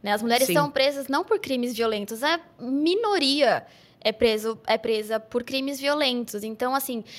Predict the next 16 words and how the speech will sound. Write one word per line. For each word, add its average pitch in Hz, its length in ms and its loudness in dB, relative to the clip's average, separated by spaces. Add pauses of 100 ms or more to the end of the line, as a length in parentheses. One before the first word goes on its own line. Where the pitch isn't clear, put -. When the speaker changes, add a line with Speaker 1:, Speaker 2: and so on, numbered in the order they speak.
(140)
Speaker 1:
é 262 120 4
um 285 100 -2
complemento 240 580 -2
de 202 120 -8
renda, 269 400 0
é 233 100 4
uma 240 140 0
falta 233 280 0
de 214 80 -4
oportunidade. 214 840 -2
E 277 100 -4
não 294 140 -4
me 311 120 -2
vem 247 260 0
dizer 226 360 -2
que, 233 220 -6